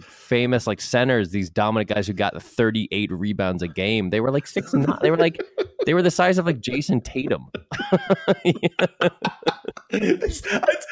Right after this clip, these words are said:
Speaker 2: really, it is funny to think about Bill Russell. Obviously, look, the, the, again, you know, it's, it's fun to think about it. You judge a person in his time. We,
Speaker 1: Of
Speaker 2: we, we've
Speaker 1: course,
Speaker 2: discussed
Speaker 1: yeah.
Speaker 2: that before. And Bill Russell was incredible. He was a great leader. He's a winner, blah, blah, blah. He'd block forty shots a game, <laughs> right? And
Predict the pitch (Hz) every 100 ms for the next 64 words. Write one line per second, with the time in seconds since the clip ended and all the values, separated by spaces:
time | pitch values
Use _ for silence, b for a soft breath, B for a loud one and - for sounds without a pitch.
0 | B 240 330 320 247 185 226 277 247 -
1 | 208 214 208 170 - 165 156 143 160 175
2 | 220 185 190 180 170 147 - - 143 123
3 | 131 151 160 127 117 117 - 127 113 110
4 | 117 117 - 131 - 170 135 151 135 131
5 | 135 131 110 127 131 196 170 156 135 117
6 | 95 82 - 110 107 123 110 113 175 90
7 | - - 113 113 104 - - 143 - B
8 | B B 214 214 220 208 214 208 190 165
9 | 196 190 185 185 180 165 135 175 175 147
10 | 170 156 156 147 131 156 170 156 147 139
11 | 147 139 139 139 139 127 B B - 165
12 | 170 165 151 - - - 165 151 151 143
13 | - 127 135 - 135 165 165 190 165 160
14 | 170 175 165 156